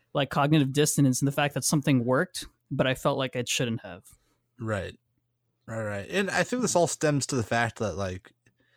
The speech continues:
Speaker 2: you know, you, you, you, you, you, because you can't have that experience, that, that, the same experience playing the game online, you're s-, you're dependent on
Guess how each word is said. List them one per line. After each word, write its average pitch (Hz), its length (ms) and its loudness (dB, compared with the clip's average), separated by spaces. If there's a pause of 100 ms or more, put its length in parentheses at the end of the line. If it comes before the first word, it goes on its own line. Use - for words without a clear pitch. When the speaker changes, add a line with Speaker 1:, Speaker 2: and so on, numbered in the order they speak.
(240)
Speaker 2:
you 156 120 -2
know, 113 200 0
you, 123 160 -4
you, 131 260 -8
you, 131 240 -8 (240)
you, 131 200 -4
you, 127 200 -10 (100)
because 147 460 2
you 139 80 2
can't 131 320 0
have 113 300 0
that 110 120 2
experience, 107 640 -4
that, 107 180 -4
that, 110 180 -4 (240)
the 123 180 -4
same 131 240 0
experience 120 380 0
playing 117 160 -2
the 113 80 0
game 113 180 0
online, 110 760 2 (440)
you're 131 180 -2
s-, - 280 -8
you're 135 160 0
dependent 113 720 -2 (140)
on 104 600 -4